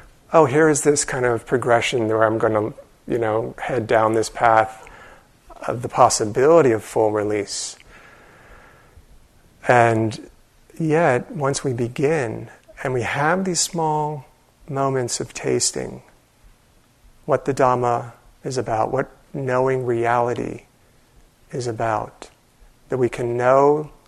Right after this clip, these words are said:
a contracted heart, a heart that's leading, right, with some kind of resistance, of closing down. We know the result of that,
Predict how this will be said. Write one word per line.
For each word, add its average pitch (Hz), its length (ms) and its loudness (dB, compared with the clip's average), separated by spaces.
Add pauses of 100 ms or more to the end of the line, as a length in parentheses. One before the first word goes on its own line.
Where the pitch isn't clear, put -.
(280)
a 147 60 -10
contracted 131 600 -4
heart, - 600 -4 (760)
a 135 80 -4
heart 135 380 2
that's - 260 -4
leading, 139 560 0 (1200)
right, 143 220 -6
with 143 160 -8
some 131 340 -2
kind 131 640 -4 (600)
of 131 180 -8
resistance, 131 1000 -6 (1080)
of - 140 -20
closing 127 420 -2
down. 139 480 -4 (320)
We 123 140 -6
know 123 340 0
the 135 80 0
result 131 380 0
of 135 80 -4
that, 135 420 -4